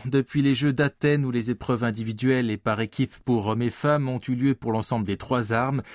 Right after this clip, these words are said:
certaines d'entre elles ont été exclues par rotation. Cette fois-ci, pour la première fois, se dérouleront les compétitions individuelles et par équipe pour les trois armes avec douze médailles d'or en jeu. C'est le nombre le plus élevé dans l'histoire des J O.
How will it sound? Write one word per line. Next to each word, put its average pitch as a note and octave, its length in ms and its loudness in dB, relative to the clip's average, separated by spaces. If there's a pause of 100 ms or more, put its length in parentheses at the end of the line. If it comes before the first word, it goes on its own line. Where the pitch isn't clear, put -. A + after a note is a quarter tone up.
(120)
certaines C3+ 460 -2
d'entre C3+ 260 -4
elles E3 140 2
ont C#3+ 80 0
été D3 480 -2
exclues F3+ 400 -2
par B2 260 0
rotation. C#3 640 -2 (240)
Cette A2 160 -4
fois-ci, B2+ 420 -2
pour - 160 -10
la F#2 100 -6
première D#3 420 0
fois, F#3 260 -2
se D#3 120 -4
dérouleront C3+ 480 0
les C3 100 0
compétitions B2 640 -4
individuelles D3 800 0
et F#3+ 80 2
par D#3 240 -2
équipe C#3+ 420 -2 (300)
pour A#2+ 140 -2
les G#2+ 100 0
trois C3 380 -2
armes C3+ 240 0
avec A2 320 -8
douze F3 240 -4
médailles B2+ 320 0
d'or B2+ 240 -2
en G#2+ 100 -2
jeu. A2 280 0 (340)
C'est A#2 180 -2
le D3+ 140 2
nombre E3+ 400 0
le A#2+ 120 2
plus D#3+ 380 0
élevé C3 240 0
dans C#3+ 140 -2
l'histoire D3 420 -2
des C#3+ 140 0
J C#3 300 0
O. D#3+ 140 4